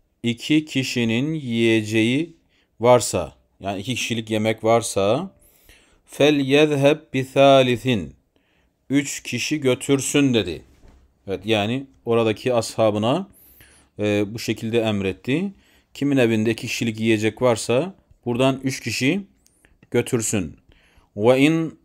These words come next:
erbe'un, e, fe hamisun." Evet, kimin evinde dört kişilik yiyecek varsa buradan, e, beş kişi götürsün. "Ev sadisun" veya altı kişi götürsün dedi.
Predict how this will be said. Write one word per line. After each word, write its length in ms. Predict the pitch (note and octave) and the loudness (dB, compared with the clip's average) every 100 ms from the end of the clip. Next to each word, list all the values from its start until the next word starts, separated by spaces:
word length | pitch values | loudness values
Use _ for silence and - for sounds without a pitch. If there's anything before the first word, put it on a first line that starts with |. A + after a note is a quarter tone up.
| _ _ | _ _
erbe'un, 720 | A#2+ D3 D3+ C#3+ C#3 C#3+ D3+ E3+ _ _ _ _ _ A2 | 4 6 6 4 4 0 -2 -10 _ _ _ _ _ -2
e, 280 | A2 A2 A2 | 0 2 0
fe 180 | - | 0
hamisun." 800 | C3 - C#3+ B2+ A2+ - E2+ D2+ _ _ _ _ - | 0 6 8 8 6 -2 -10 -12 _ _ _ _ -2
Evet, 180 | A#2+ - | -2 0
kimin 220 | C#3 C#3 | 2 6
evinde 560 | C3+ C3 B2+ B2+ C#3 - | 6 4 4 2 2 2
dört 200 | C#3 C3+ | 2 2
kişilik 360 | - A#2+ A2+ | -8 -8 -2
yiyecek 340 | A#2 A2+ A#2+ A#2 | 0 2 0 2
varsa 520 | G#2+ - A#2+ D3+ F#3 _ _ _ - _ _ | 0 0 -2 -4 -6 _ _ _ -20 _ _
buradan, 440 | A#2+ B2 B2 C#3 E3+ _ _ _ _ _ | -4 2 4 2 -4 _ _ _ _ _
e, 300 | G#2+ G#2+ G#2 | 0 2 2
beş 180 | A2+ C3+ | 2 0
kişi 220 | - - | -2 -6
götürsün. 640 | A2+ G#2 G#2 F2 - A#2 C3+ | 0 0 0 -6 -4 -4 -4
"Ev 160 | A2+ B2 | -2 -2
sadisun" 600 | A#2+ C3 C3 A#2+ A2 C3 | 0 4 4 4 -2 -2
veya 280 | A#2+ A#2 C3 | 2 4 2
altı 640 | A2+ A2+ A2+ - C3+ C3 | 2 2 2 0 0 0
kişi 220 | - - A#2 | -8 -10 -2
götürsün 500 | A2 A2 G2+ G2+ F#2 | -2 -2 -8 -6 -6
dedi. 400 | F2 G#2 D#3 | -4 -2 -4